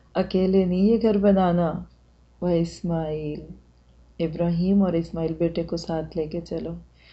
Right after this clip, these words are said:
یہ بچے آپ کی گودوں میں قرآن سنیں گے نا تو انشاءاللہ تعالیٰ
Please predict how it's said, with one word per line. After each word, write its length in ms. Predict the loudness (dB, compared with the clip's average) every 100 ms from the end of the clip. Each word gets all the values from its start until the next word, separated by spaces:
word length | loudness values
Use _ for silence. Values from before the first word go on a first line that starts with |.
| -20 -20 _
یہ 120 | 6
بچے 360 | 8 4 2 2
آپ 200 | 2 0
کی 140 | -8
گودوں 380 | 0 2 4 2
میں 140 | 2
قرآن 360 | 2 0 2 0
سنیں 400 | -2 -4 -2 -2
گے 80 | -2
نا 180 | -2 -6 -10 _ _ _ _
تو 100 | -6 -6 2
انشاءاللہ 640 | 4 4 2 -2 0 0 -2
تعالیٰ 260 | -4 -6